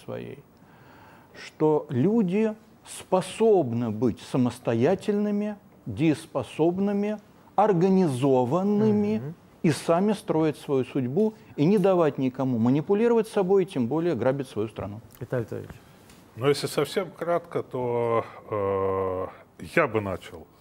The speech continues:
Speaker 3: сходу. Остановить реформу образования и многое повернуть вспять, не буду пояснять.
Speaker 2: Мгм.
Speaker 3: И то, о чем я, по-моему, в этой студии многократно говорил. Так иначе, это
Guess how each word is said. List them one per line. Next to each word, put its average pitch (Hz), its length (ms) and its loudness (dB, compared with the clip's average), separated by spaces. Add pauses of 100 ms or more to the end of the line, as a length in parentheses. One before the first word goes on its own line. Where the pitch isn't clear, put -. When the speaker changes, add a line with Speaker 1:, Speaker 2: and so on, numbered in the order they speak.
Speaker 3:
сходу. 90 480 -2 (760)
Остановить 143 640 0
реформу 117 560 0
образования 143 1000 0
и 127 120 -4
многое 127 420 -2
повернуть 123 540 -6
вспять, - 500 -4
не 120 80 -10
буду 113 260 -8
пояснять. 107 680 -8 (160)
Speaker 2:
Мгм. 123 420 -8
Speaker 3:
И 175 160 -4
то, 156 220 0
о 131 40 2
чем 135 280 -4
я, 123 120 -4
по-моему, 117 380 -6
в 131 40 -4
этой 135 200 -8
студии 95 540 -12 (500)
многократно 98 720 -6
говорил. 87 600 -8 (500)
Так 131 240 -6
иначе, 151 380 -4
это - 200 -6